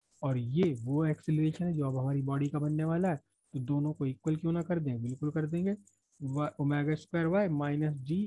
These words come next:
Y by R E, और यहाँ y से y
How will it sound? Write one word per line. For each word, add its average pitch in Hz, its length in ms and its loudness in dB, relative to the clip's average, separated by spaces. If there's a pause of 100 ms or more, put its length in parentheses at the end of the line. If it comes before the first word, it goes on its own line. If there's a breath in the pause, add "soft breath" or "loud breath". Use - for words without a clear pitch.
(120)
Y 156 500 -2 (140)
by 170 260 0 (560)
R 143 200 2
E, 131 80 -2 (120)
और 139 80 -2
यहाँ 143 300 -2
y 156 240 0
से 151 120 -4
y 143 160 -4